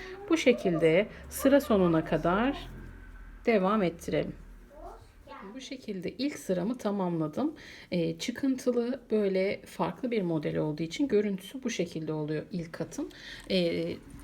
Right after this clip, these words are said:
örmüş olduğum modeli de göstereyim. Daha sonra, e, ördükçe,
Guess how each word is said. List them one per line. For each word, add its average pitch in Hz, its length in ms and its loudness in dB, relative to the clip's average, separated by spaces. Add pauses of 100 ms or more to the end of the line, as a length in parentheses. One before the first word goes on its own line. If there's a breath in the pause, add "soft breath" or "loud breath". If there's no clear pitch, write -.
örmüş 247 480 8
olduğum 185 560 4 (580)
modeli 202 320 6
de 170 80 6
göstereyim. 160 680 0
Daha 233 200 6
sonra, 220 540 4 (280 loud breath)
e, 170 180 4
ördükçe, 233 800 4